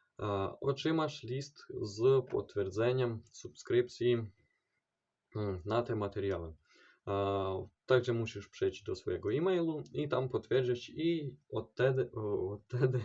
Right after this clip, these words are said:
<laughs> od tego momentu od razu otrzymasz dostęp do tego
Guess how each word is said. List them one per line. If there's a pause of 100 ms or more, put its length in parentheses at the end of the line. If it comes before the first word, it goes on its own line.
(120)
<laughs>
od
tego
momentu (520)
od
razu
otrzymasz
dostęp
do (720)
tego